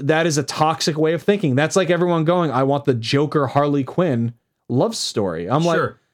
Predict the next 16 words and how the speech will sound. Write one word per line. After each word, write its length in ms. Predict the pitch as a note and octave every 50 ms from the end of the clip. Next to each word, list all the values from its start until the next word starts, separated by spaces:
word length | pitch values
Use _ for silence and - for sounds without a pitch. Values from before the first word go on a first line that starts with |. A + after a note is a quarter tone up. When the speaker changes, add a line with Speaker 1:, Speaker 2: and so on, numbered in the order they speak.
| _ _ _ _ _ _ _ -
Speaker 1:
I'm 80 | D#3+ F3+
like, 160 | F#3 F3+ D3+
"No, 200 | F#3 G3+ E3+ C3
I 100 | B2+ D#3
want 220 | F#3 G3+ F#3 F#3 -
the, 280 | D#3 C3+ B2+ B2+ C3+
I 100 | - C#3+ E3
want 160 | G3 F#3 -
the 100 | C3+ G#2+
Harley 380 | - - C#3+ D3+ D3 D3 C#3 B2+
Quinn 460 | - - D3 D3 C#3+ C#3 C3+ C3 A#2+
fucking 540 | - - C#3 B2+ - C3+ A#2+ A#2 A2 G#2 G2+
Poison 340 | - - C#3+ D3 C3+ B2+ B2+
Ivy 260 | B2+ C#3+ E3 D3 B2
love 240 | G#2 G2 G2 F#2+ -
story." 420 | - - G2+ F2+ D#2+ D#2 D#2 -